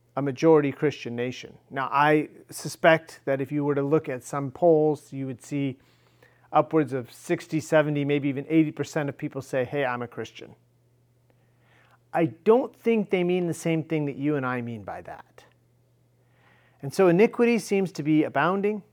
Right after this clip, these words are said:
Uh, foolishness seems to be increasing. Our laws are becoming less and less tied to what the Bible says and more and more tied to human reasoning.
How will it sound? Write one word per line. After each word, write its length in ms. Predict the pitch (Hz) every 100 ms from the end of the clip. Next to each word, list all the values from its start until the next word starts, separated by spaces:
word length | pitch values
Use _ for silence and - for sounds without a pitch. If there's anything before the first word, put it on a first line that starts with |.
| _ _ _ _ _ _ _ _ _ -
Uh, 160 | 107 - - _ _ -
foolishness 960 | - 220 240 262 - - 247 254 - - _ _ _ _
seems 300 | - 175 160
to 80 | 151
be 80 | 151
increasing. 640 | 131 202 208 - 214 208 - _ _ _ _ _ _ _ _
Our 160 | 156 156
laws 500 | 156 170 196 220 196
are 60 |
becoming 520 | 170 160 175 165 151 147
less 260 | 180 170
and 100 | 185
less 220 | 175 160 -
tied 520 | - 170 170 180 160
to 180 | 165 147
what 300 | 131 151 -
the 80 | 123
Bible 380 | 123 170 208
says 460 | 196 - 175 170 165
and 180 | 131 135
more 180 | 156 170
and 100 | 170
more 140 | 160
tied 400 | 160 - 214 143
to 60 | 131
human 340 | - 156 127
reasoning. 560 | 143 180 160 180 180